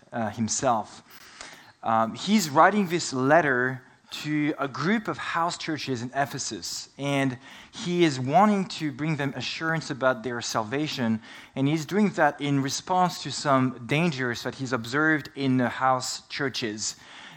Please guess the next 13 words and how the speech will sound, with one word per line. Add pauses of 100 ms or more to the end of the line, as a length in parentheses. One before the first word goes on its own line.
namely (280)
that
some
deceivers
had (100)
infiltrated
the
church
and
were
trying
to
deceive